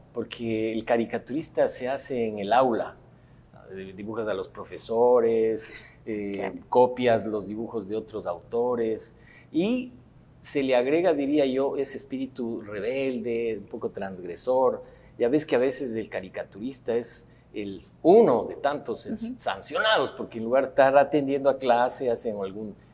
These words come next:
Speaker 1: alguna travesura. Eso fue la caricatura para mí, una posibilidad de conjugar un cierto espíritu rebelde, digamos así,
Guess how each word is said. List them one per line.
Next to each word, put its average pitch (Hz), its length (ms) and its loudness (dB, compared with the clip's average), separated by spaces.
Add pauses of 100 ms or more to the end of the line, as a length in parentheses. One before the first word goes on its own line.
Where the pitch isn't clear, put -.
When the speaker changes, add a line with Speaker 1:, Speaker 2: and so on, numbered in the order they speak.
(140)
Speaker 1:
alguna 101 480 -6
travesura. 98 640 -2 (380)
Eso 247 560 -2
fue 151 200 -2
la 139 140 2
caricatura 113 680 -6
para 82 180 -10
mí, 82 100 -20 (160)
una 135 200 -10
posibilidad 135 640 0
de 147 120 -2
conjugar 120 800 0 (580)
un 123 240 -2
cierto - 340 -4
espíritu 113 680 -4
rebelde, 156 580 0
digamos 151 340 -2
así, 196 420 -8